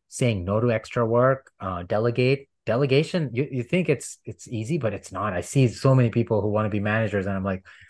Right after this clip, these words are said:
"The first thing you need to do is learn to delegate." And I'm like, "Oh, <laughs> okay." So that's one of the things that are important, taking care of your physical health, eating healthy, exercising, managing stress. One that's, I think, is so important and I've been learning so much about is getting enough sleep.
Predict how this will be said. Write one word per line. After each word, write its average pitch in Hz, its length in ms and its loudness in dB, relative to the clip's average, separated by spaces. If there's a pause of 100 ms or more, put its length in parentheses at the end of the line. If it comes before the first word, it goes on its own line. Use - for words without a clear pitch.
"The 113 60 -6
first 220 300 6
thing 131 140 6
you 117 80 4
need 110 160 -2
to 92 60 -14
do 120 280 2
is - 220 -10
learn 123 300 0
to 123 80 -6
delegate." 101 600 -6 (400)
And 117 80 0
I'm 107 60 2
like, 104 200 0
"Oh, 120 480 2
<laughs> 101 140 0
okay." 123 220 4
So 104 240 2
that's 113 260 -2
one 113 160 2
of 123 80 2
the 117 80 0
things 107 240 -4
that 101 140 -2
are 98 100 -2
important, 85 520 -6 (520)
taking 139 220 8
care 127 180 6
of 113 60 6
your 110 100 6
physical 131 380 6
health, 120 380 4
eating 87 320 -4
healthy, 131 500 4
exercising, 110 760 -2
managing 92 400 -4
stress. 123 420 4 (340)
One 143 400 6
that's, - 360 2
I 107 80 2
think, 117 260 2
is 104 180 -4
so 147 440 6
important 107 480 4
and 95 120 -2
I've 92 80 -4
been 101 100 -4
learning 110 300 2
so 131 240 -2
much 123 220 -2
about 95 280 -4
is 87 140 -6
getting 101 280 0
enough 90 280 0
sleep. 87 500 -4